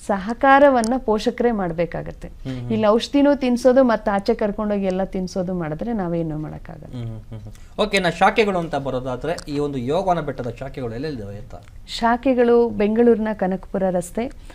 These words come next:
Speaker 1: ಕುಣಿಗಲ್ನ ಕೆ ಹುರುಳಿ ಬೋರಸಂದ್ರ ಮತ್ತು ಚಿತ್ರದುರ್ಗದ ಸೀಬಾರ ಹಾಗೂ ಬಾಗಲಕೋಟೆಯ ನವನಗರದಲ್ಲಿ ಶಾಖೆಗಳಿದೆ.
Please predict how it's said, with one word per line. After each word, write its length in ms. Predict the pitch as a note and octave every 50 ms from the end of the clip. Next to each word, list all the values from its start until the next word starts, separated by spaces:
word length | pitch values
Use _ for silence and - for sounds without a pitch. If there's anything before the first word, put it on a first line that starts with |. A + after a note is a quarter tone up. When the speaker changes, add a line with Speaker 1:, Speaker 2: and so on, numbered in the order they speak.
| - - - -
Speaker 1:
ಕುಣಿಗಲ್ನ 440 | - A#3+ B3 C4+ B3+ C4 B3+ A#3+ A#3+ A#3
ಕೆ 220 | A3+ - A3+ G#3+ G#3
ಹುರುಳಿ 300 | G#3 G#3+ G3+ G3+ G3+ G3+
ಬೋರಸಂದ್ರ 560 | F#3+ F#3+ F#3+ F#3 F3+ - G3 F#3 F3+ G#3 A#3+ C4+
ಮತ್ತು 460 | C4+ A#3+ G#3+ F#3+ - - F#3+ E3+ -
ಚಿತ್ರದುರ್ಗದ 760 | - - A#3 A3 A3+ B3 A#3+ A3+ G3+ G#3+ G3+ F#3 G3 F3+ F#3
ಸೀಬಾರ 440 | F3+ - - G#3+ A3 G3 A3 A3 G#3+ A3+
ಹಾಗೂ 260 | G#3+ G3 F#3+ F3+ F3+ F3
ಬಾಗಲಕೋಟೆಯ 760 | E3+ F#3 F#3 G#3 A#3 B3+ C#4 C4+ - - A3 - - G#3 G#3
ನವನಗರದಲ್ಲಿ 760 | F#3+ F#3 F3+ F#3 G#3+ A3+ A3+ G3 G#3 G3+ G3 F3 F3+ F#3 F#3
ಶಾಖೆಗಳಿದೆ. 640 | F3+ - F#3 F3 E3 - F3 E3+ E3+ E3 E3+ F3 -